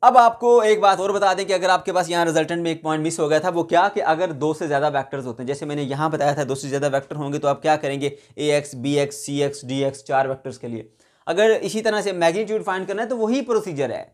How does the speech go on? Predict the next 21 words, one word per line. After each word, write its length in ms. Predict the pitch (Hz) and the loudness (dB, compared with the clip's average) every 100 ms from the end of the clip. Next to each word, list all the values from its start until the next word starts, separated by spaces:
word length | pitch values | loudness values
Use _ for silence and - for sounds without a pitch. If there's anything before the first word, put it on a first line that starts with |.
| _ _ _ - | _ _ _ -6
देखिए 220 | 180 247 | -2 0
मैंने 200 | 208 208 | 2 2
मैग्नीट्यूड 380 | 196 185 214 220 | 2 0 0 -2
के 100 | 196 | -2
लिए 100 | 214 | 0
क्या 160 | 214 226 | 4 4
बताया 220 | 226 214 | 4 2
था, 180 | 214 233 170 | 4 2 0
magnitude 400 | 175 190 220 214 | -4 -4 -4 -2
of 140 | 175 | 0
vector 260 | 165 165 202 | -2 -2 -4
is 120 | 185 | -4
equal 220 | 190 202 | -4 -4
to 120 | 220 - | 0 4
आर 280 | 165 196 - | 4 4 2
एक्स 180 | 208 - | -2 -2
कंपोनेंट 380 | 226 214 220 214 | -8 -6 -6 -4
का 80 | |
स्क्वायर 260 | 220 - 226 | -6 -2 -2
प्लस 300 | 226 240 247 - _ _ - | 2 2 2 -6 _ _ 0
आर 280 | 180 214 | 4 6